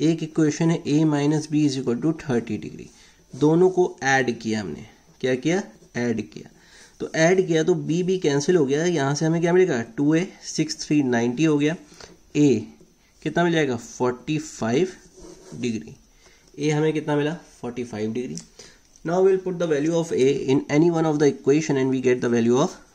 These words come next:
B also। तो इसी इक्वेशन में रखते हैं, ए की वैल्यू फ़ोर्टी फ़ाइव है, माइनस बी है और ये थर्टी डिग्री है। बी कितना हो गया? फ़ोर्टी फ़ाइव माइनस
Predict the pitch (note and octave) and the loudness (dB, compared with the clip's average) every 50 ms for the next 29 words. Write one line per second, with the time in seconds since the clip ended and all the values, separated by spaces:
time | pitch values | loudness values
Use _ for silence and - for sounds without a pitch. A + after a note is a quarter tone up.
0 | - B2 B2 B2+ B2+ A2+ G2+ G2 G2 - - - G2 G#2+ - _ _ - - - | -6 -2 2 2 4 4 4 2 -2 -4 -6 -12 -12 -14 -14 _ _ -20 -20 -20
1 | - - - - - D#3+ D3+ - F#3+ F3 - F3+ E3+ - F3 F3 E3 D3+ C3 C3 | -20 -12 -4 -2 0 0 2 2 0 0 2 0 0 2 2 2 2 2 2 2
2 | D3 C#3+ D3 D3 - C#3 D3 D#3+ D#3+ E3 E3 D#3+ D3+ D3+ E3 D#3+ D3+ - - - | 2 0 0 0 0 2 2 2 2 4 2 2 2 4 2 2 2 0 -4 -8
3 | - - - C#3+ C#3+ C3+ C3 C3 C3 C3 C3+ C#3 D3+ D3+ - _ _ _ _ _ | -6 -2 0 0 0 0 0 0 0 0 0 -2 -4 -6 -10 _ _ _ _ _
4 | - - - - _ - B2+ B2 B2 A#2+ A#2+ A#2 A2+ A2 G#2+ - - D3 C3 C#3+ | -20 -20 -20 -12 _ -2 0 0 2 2 2 2 2 0 -2 -4 -2 -2 0 0
5 | C3 C#3 C#3+ D#3+ E3+ - - - - _ - - A#2 A#2+ B2 B2+ C#3 - - - | 0 0 -2 -2 -4 -6 -12 -20 -20 _ -12 -8 -6 -4 -2 -2 -2 -4 -4 -6
6 | - - - A#2 A2 - - G#2 - - - - - - - - - _ - - | -10 -6 -6 -6 -4 -4 -6 -8 -8 -8 -12 -14 -16 -18 -20 -20 -20 _ -20 -20
7 | - - - - _ _ - A#2+ B2+ D3 D#3+ D#3 - D3+ D3+ D3+ D#3 D#3 D3 C3+ | -20 -20 -20 -20 _ _ -10 -4 0 0 2 2 0 -2 0 0 2 2 2 0
8 | C3 C#3 D3 D#3 D#3 - - - C3 A#2+ B2 - - - E3 E3 D#3+ - - C#3+ | 0 -2 -2 -4 -4 -6 -8 -6 -4 -4 -4 -6 -6 -4 -4 -4 -4 -6 -6 -4
9 | B2 A#2+ A#2+ A#2 A#2+ C3 C3 - - _ - B2+ B2 A#2+ A#2+ A#2 A#2 A#2 A2+ A#2 | 0 0 0 0 0 -2 -6 -10 -12 _ -6 -4 -2 0 0 0 0 0 0 -2
10 | - | -4